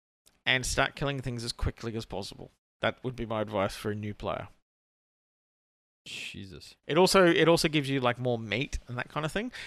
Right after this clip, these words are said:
Speaker 1: And meat is its own, is basically its own recipe. You can just put that straight into the forge and have cooked meat. Um, and there's different status effects. So, um, the one you want is, um, I think it's called, like, full up.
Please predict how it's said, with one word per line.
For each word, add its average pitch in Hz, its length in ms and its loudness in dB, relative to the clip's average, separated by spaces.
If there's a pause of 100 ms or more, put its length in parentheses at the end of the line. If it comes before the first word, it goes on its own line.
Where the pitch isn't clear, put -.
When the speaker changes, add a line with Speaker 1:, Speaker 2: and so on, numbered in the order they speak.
(260)
Speaker 1:
And 135 280 0
meat 160 320 2
is 143 540 0
its - 160 -2
own, 120 360 -2
is 139 160 -4
basically 156 400 2
its 139 80 -2
own 127 140 0
recipe. 110 340 -2
You 117 100 -6
can 170 80 -8
just 165 120 -2
put 170 140 2
that - 160 4
straight - 360 4
into 139 120 -4
the 127 100 -4
forge 202 460 2
and 123 420 -2 (200)
have - 220 -6
cooked 196 240 4
meat. 220 260 -2 (540)
Um, 135 400 4 (100)
and 139 500 0
there's 143 200 4
different 147 320 2
status 139 360 2
effects. 202 340 0
So, 131 460 4
um, 127 360 0
the 143 80 2
one 156 180 4
you 139 120 6
want 127 360 2
is, 127 560 0
um, 120 200 -4
I 131 60 -6
think 170 120 0
it's - 140 0
called, 147 220 4
like, 110 140 -2
full 131 420 4
up. - 300 2